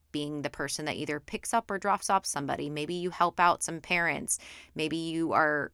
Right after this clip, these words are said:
committed to helping out a friend in this season. Whatever it may be, you might have some important commitments that maybe you need to plan for and block out a little bit more strategically so that you can be more productive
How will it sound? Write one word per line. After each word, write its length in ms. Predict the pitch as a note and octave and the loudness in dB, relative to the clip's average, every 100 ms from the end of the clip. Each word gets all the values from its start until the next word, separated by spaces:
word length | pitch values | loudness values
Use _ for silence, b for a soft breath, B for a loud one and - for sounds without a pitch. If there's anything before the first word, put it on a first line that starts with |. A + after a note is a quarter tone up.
| - | -10
committed 360 | F3 E3 E3 E3+ | -2 0 0 0
to 80 | |
helping 340 | E3+ E3+ E3+ E3 | -2 -4 -2 0
out 120 | D#3+ | 0
a 60 | D3+ | 0
friend 520 | - D#3 D#3 D3 C#3+ | 0 2 2 0 -4
in 140 | C3 | -4
this 140 | C#3 - | -4 -6
season. 340 | C#3+ C#3+ C#3 B B B | -6 -6 -8 B B B
Whatever 340 | F3 F#3 F#3 | 0 2 4
it 100 | E3+ | 2
may 180 | - D#3+ | 0 -4
be, 260 | D3+ E3+ D#3 | -2 -2 -2
you 60 | |
might 200 | D3 D#3 | -2 -2
have 180 | - D#3 | -2 -2
some 160 | - C#3+ | -2 -4
important 480 | C3+ - D3 - D3+ | -8 -4 -2 -2 -8
commitments 680 | D#3 D3 - A#3+ C#4+ - - B B | -6 -6 -4 -4 -2 -4 -4 B B
that 140 | - - | -2 0
maybe 240 | F3 F3 | 0 0
you 200 | F#3+ F3+ | -2 -2
need 140 | F3 E3 | -2 -2
to 60 | |
plan 480 | D#3 - D#3 D#3 E3+ | -4 -4 -2 0 0
for 420 | - D#3 D3+ F3+ | -2 -2 0 2
and 180 | - D3+ | 0 -2
block 360 | D3 D#3 D3 - | 2 6 6 6
out 180 | C#3+ | 4
a 60 | C#3+ | 4
little 400 | D3 D3+ E3 F3+ | -2 -2 0 0
bit 180 | F3+ - | 0 0
more 200 | D#3+ D3+ | 0 -4
strategically 1040 | - C#3 - - C#3+ F#3 G3 B3+ C#4 E4 b b b b - | -4 -8 -6 -6 -4 -4 -4 -4 -4 -6 b b b b -6
so 160 | - | 2
that 100 | A#3+ | 4
you 100 | A#3+ | 4
can 140 | B3+ A#3+ | 2 2
be 100 | F#3 | 2
more 160 | F3 | 0
productive 560 | E3 - - - - - | -2 -2 -4 -6 -14 -10